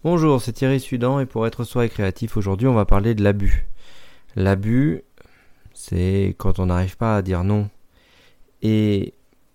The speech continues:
que l'autre a plus de force que nous, bah, il y a une sorte de jeu qui se met en place et on cherche à faire plaisir, on a un problème de reconnaissance ou, euh,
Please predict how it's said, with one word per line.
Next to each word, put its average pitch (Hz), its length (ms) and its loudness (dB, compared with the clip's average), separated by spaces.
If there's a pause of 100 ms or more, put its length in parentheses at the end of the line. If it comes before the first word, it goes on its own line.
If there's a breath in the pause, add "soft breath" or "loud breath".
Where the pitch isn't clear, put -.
(440)
que 107 140 -4
l'autre 107 300 0
a 90 40 -4
plus 117 240 8
de 110 100 2
force - 380 4
que - 100 -8
nous, 120 440 -2 (400 soft breath)
bah, 101 140 -4
il 107 60 -2
y 92 60 -2
a 87 80 -2
une 87 120 -2
sorte 104 200 -4
de 92 120 -2
jeu 113 200 2
qui 107 160 -8
se - 140 -8
met 92 40 -2
en 87 120 -4
place 104 580 -4 (1200 soft breath)
et 117 360 -2
on 92 320 -2
cherche 90 300 -6
à 92 60 -4
faire 90 160 -4
plaisir, 101 560 -2
on 90 160 -4
a 85 60 -4
un 82 280 -6
problème 92 320 -2
de 90 60 -2
reconnaissance 95 1040 -6 (640 loud breath)
ou, 123 540 2
euh, 87 300 0